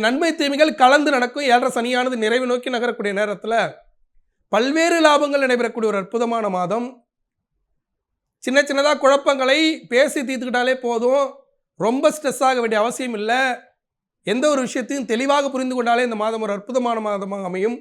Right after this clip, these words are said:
இந்த மாசத்துல மகர ராசிக்காரர்கள் ஒரு முறை ஏனும், ஏன்னா ஏழரை சனியானது நிறைவு பெறுகிறது, குரு பகவான்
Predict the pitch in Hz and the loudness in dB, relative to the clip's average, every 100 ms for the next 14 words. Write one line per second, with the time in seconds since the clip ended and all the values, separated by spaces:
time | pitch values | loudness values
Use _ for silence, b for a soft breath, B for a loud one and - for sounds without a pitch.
0 | - _ _ _ 175 190 196 202 170 175 | -14 _ _ _ -6 -2 0 -2 -6 -8
1 | 185 - _ _ _ _ _ _ - 170 | -12 -14 _ _ _ _ _ _ -8 0
2 | 247 262 247 208 196 185 170 220 262 226 | 4 4 2 -2 -6 -4 -4 -2 -2 -4
3 | - _ _ _ _ _ _ 156 220 247 | -14 _ _ _ _ _ _ 2 4 4
4 | 240 240 214 208 254 269 269 _ _ _ | 4 4 2 2 0 0 -4 _ _ _
5 | 202 220 233 233 233 233 240 240 247 220 | 0 2 2 0 0 2 2 2 2 2
6 | 254 240 208 202 196 269 294 - - _ | 2 2 0 0 0 0 0 -2 -8 _
7 | _ _ _ _ _ _ _ 139 202 269 | _ _ _ _ _ _ _ -6 -2 2
8 | 269 240 247 311 | 2 4 6 4